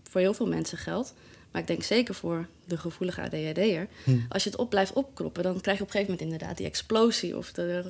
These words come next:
Speaker 1: enorme
Speaker 2: Ja.
Speaker 1: woede of prikkelbaarheid, wat
Speaker 2: Ja.
Speaker 1: soms, eh, de, <laughs> eh,
Speaker 2: Ja.
Speaker 1: de typische A D H D dan, eh, heeft.
Speaker 2: Ja.
Speaker 1: Ehm, ik denk door die ruiswegwerking, eh, dat je dat een beetje kan voorkomen.
Speaker 2: Ja, dat denk ik ook.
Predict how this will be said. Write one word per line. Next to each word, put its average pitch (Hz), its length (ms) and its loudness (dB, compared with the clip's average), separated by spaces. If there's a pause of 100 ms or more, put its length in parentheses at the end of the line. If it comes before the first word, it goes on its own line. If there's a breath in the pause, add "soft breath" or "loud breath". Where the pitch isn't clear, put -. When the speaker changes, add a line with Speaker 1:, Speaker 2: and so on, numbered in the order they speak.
Speaker 1:
enorme 196 340 2
Speaker 2:
Ja. 180 100 2 (520 loud breath)
Speaker 1:
woede 202 240 2
of - 200 -8
prikkelbaarheid, 170 800 -6
wat 170 140 0
Speaker 2:
Ja. 135 120 6
Speaker 1:
soms, 180 320 -2
eh, 175 100 -8 (160)
de, - 80 -12
<laughs> 233 400 4 (120)
eh, - 140 -4
Speaker 2:
Ja. 180 80 -2 (120)
Speaker 1:
de 185 160 -8
typische 247 380 4
A 165 60 -2
D 160 40 -4
H 160 160 -2 (180)
D 160 40 -10
dan, 160 220 -6
eh, 156 60 -6 (140)
heeft. 175 380 -4
Speaker 2:
Ja. 143 180 6 (500 loud breath)
Speaker 1:
Ehm, 185 380 -6 (300)
ik 226 160 4
denk 208 260 4
door 202 140 2
die 190 180 6
ruiswegwerking, 190 1160 2
eh, 208 80 -6 (540)
dat 202 160 -6
je 214 60 -4
dat 208 140 -4
een 208 80 -2
beetje 202 200 -4
kan 190 180 -8
voorkomen. 180 500 -8 (240)
Speaker 2:
Ja, 151 260 2 (180)
dat 147 100 2
denk 120 180 6
ik 120 80 4
ook. - 220 -4